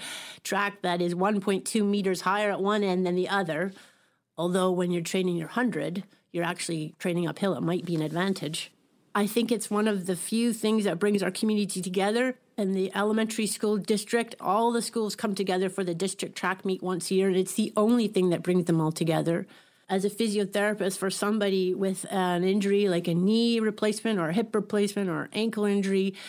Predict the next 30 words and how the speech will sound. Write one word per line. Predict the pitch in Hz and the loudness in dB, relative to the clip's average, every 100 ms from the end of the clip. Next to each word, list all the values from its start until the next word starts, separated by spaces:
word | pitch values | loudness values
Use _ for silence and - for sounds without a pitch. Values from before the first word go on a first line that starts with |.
| - - | -18 -6
it's | 196 190 | -4 -4
a | 180 | -2
level, | 190 190 208 220 220 - - _ _ _ - | 0 0 0 0 -2 -4 -10 _ _ _ -6
non-slip | 196 190 202 226 226 214 208 | -2 2 2 2 0 -2 -2
surface | - 196 190 196 196 - - - - _ | -2 -2 0 -2 -2 -4 -12 -20 -20 _
that | 170 170 | -2 2
they | 190 | 0
can | 190 190 - - - | 2 -2 -2 -10 -16
measure | 202 220 233 233 214 | -4 -2 0 0 0
their | 185 180 | 0 0
distance. | 180 190 - 151 165 | -2 -4 -4 -6 -4
Everybody | 185 220 190 185 180 | -2 0 0 0 0
likes | 170 165 | -2 -4
to | - | -6
say, | 165 170 156 | -4 -2 -2
"Okay, | 165 202 156 | -2 -2 -4
I've | 143 | -4
done | - 170 | -2 0
my | 175 170 | 0 -2
four | 170 170 | -2 -2
hundred, | 175 202 202 | 0 0 0
I've | 139 156 | -2 -2
done | 160 170 | -2 -2
two | - 190 | -2 -2
four | 196 185 | 0 2
hundreds | 196 196 180 | 2 2 0
or | 143 | -4
three | 147 196 | -2 -2
four | 196 190 | 0 0
hundreds." | 190 185 185 185 | 0 0 0 -4